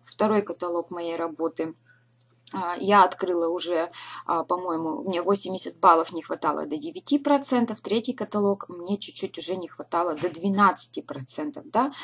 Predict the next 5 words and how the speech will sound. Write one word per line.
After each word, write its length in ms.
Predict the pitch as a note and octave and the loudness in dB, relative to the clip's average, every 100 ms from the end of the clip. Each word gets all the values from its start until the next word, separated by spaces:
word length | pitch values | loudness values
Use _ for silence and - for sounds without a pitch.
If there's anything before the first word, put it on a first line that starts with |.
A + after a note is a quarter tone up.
| - - - | -14 -14 -12
вот. 380 | F3+ E3+ F3+ - - - - - - - - | -12 0 0 0 -6 -10 -8 -10 -10 -14 4
Итак, 440 | - C#4+ B3+ F#3 - | 8 10 10 8 8
я 180 | C4+ | 8
считаю, 380 | E4+ D4 C4+ C4 | 8 8 8 8
что 340 | B3+ - B3+ | 8 8 10